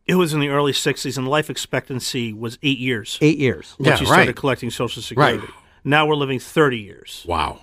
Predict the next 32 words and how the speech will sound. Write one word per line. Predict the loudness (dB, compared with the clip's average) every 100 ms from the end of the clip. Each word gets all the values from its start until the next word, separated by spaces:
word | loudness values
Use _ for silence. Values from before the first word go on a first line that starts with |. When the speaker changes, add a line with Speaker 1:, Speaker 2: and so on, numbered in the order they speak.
| -4
Speaker 3:
Yeah. | -4 -4 _ _
Speaker 2:
So, | 0 4 4
Speaker 1:
So, | 2 -8
yeah. | -14 -14 _ _ _ _
Speaker 2:
yeah, | 4 4
you | 6 6
have | 6 4
to | -4
keep | -6 2
those | 4 4
things | 0 0
in | -2
perspective. | -6 -8 -8 -10 -12 -16 -2
Speaker 3:
Yeah, | 0 4
that's | 4 6
how | 4
the | 6
math | 6 4 2
was | -2
originally | 0 0 0 0 -2
set | 2 2 2
up. | 0 0
Speaker 2:
Yeah, | 2 4
Speaker 3:
Yeah. | 2
Speaker 2:
a-, | 4 4
and | 6
one | 4
of | 4
the | 4
things | 4 4 2
we'll | 4 4
do | 4 2 4 4 2